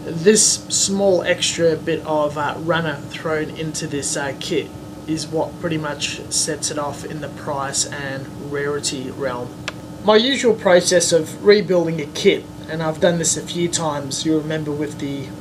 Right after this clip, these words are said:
Wavehawk Custom, I'll dismantle the model being humanoid or figurative.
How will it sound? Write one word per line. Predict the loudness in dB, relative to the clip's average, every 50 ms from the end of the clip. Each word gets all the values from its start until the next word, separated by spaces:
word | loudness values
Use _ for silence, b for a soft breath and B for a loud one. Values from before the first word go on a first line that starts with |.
| -4 0
Wavehawk | 4 4 4 4 2 0 -2 -2 -2 -2 -2 -4 -8 -12 -12 -12 -10 -6
Custom, | 2 4 6 6 6 4 2 0 -2 -2 -2 -4 -4 B B B B B B B 0
I'll | 6 8 10 10 10
dismantle | 8 6 2 2 4 6 6 6 6 4 2 0 -2 -2
the | -2 0
model | 2 2 4 4 6 6 6 6 6 4 0 -4 -10 -2 2
being | 4 4 4 4 0 -2 -4
humanoid | -4 -4 -2 0 2 2 2 2 2 2 2 2 0 -2 -4 -10 -12 -12 -12 -12 -12 -12 -6 2
or | 6 8 10 10 8 6
figurative. | 4 2 0 2 2 0 -2 -2 -2 -4 -4 -6 -6 -8